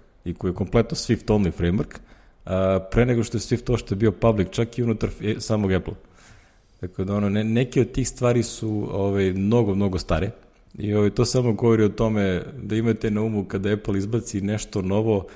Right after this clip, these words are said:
pa onda kad vidite tekst u nekom tupovom <laughs> sajtu ili,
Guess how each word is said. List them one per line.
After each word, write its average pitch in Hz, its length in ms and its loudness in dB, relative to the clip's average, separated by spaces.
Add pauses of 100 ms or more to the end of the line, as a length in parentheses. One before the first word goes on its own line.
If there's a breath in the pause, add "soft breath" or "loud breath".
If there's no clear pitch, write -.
(200 loud breath)
pa 95 100 -2
onda 104 220 2
kad 92 200 -2
vidite 101 360 -2
tekst - 420 -4
u 87 280 -2
nekom 95 380 -2
tupovom 87 600 0 (140)
<laughs> - 160 -16
sajtu - 520 -2
ili, 98 240 0